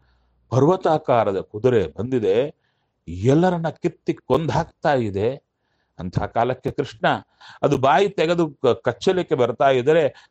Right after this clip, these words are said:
ತನ್ನ ಕೈಯನ್ನೇ ಅದರ ಬಾಯಲ್ಲಿ ಇಡ್ತಾ ಇದ್ದಾನೆ. ಅದಕ್ಕೆ ಆನಂದ ಆಯಿತು, ಕಚ್ಚಿಬಿಡಬೇಕು ಅಂತ ನೋಡಿದರೆ ಕೈ ಒಳಗೆ ಹೋದದ್ದು ಬೆಳೆಯುತ್ತಾ ಇದೆ. ಎಷ್ಟು ಆ ಕುದುರೆಯೇ ಎರಡು ಹೋಳಾಗಿ ಸೀಳಿ ಬಿದ್ದುಬಿಡ್ತು.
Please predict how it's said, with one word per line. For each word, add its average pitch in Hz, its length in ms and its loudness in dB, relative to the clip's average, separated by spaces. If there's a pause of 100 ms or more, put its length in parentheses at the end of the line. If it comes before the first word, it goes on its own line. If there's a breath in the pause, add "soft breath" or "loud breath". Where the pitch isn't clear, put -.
ತನ್ನ 113 220 0
ಕೈಯನ್ನೇ 180 680 2
ಅದರ 156 240 2
ಬಾಯಲ್ಲಿ 110 400 4
ಇಡ್ತಾ 110 240 0
ಇದ್ದಾನೆ. 135 640 -2 (160)
ಅದಕ್ಕೆ 131 280 0
ಆನಂದ 120 340 0
ಆಯಿತು, 139 380 2
ಕಚ್ಚಿಬಿಡಬೇಕು 127 760 0
ಅಂತ 139 140 -4
ನೋಡಿದರೆ 127 600 2 (440 loud breath)
ಕೈ 120 360 2
ಒಳಗೆ 107 380 4
ಹೋದದ್ದು 110 680 0
ಬೆಳೆಯುತ್ತಾ 95 760 2
ಇದೆ. 101 560 0 (440 soft breath)
ಎಷ್ಟು 113 580 2 (220 soft breath)
ಆ 92 300 0
ಕುದುರೆಯೇ 151 720 4
ಎರಡು 120 440 4
ಹೋಳಾಗಿ 135 720 2
ಸೀಳಿ 120 600 0
ಬಿದ್ದುಬಿಡ್ತು. 90 480 -16